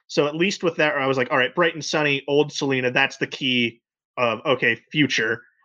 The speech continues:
But, like, from past to present, and now, to be fair, past is, like, definitely the least timeline we've seen here con-, from the first issue. Um, like, there was no, like, trying to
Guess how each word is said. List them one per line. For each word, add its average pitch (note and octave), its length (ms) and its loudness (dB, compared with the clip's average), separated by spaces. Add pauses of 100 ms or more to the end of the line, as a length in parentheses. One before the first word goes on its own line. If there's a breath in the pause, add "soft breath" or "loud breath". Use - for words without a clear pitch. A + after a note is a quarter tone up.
But, C#3+ 140 -2
like, C3+ 260 2 (300)
from C3+ 120 2
past F3+ 360 2
to C#3 60 -4
present, E3+ 520 -2
and C#3 140 -2
now, C3 260 2 (200)
to E3+ 100 -2
be C3+ 80 -10
fair, B2 320 0
past C#3+ 400 -2
is, C3+ 180 -6
like, B2 220 4 (100)
definitely B2+ 400 0
the A2+ 160 -2
least A2+ 440 -4
timeline F#3 480 0
we've G3 120 -2
seen G#3 200 -2
here A3+ 280 0 (760)
con-, F#3+ 240 2
from G#3 140 -2
the A3 80 0
first G#3 300 2
issue. A#3+ 360 0 (400)
Um, B2 440 0 (640)
like, D3+ 180 2
there F3+ 140 4
was F3 180 4
no, F#3+ 160 6
like, D#3+ 320 2
trying C#3 260 0
to B2+ 100 2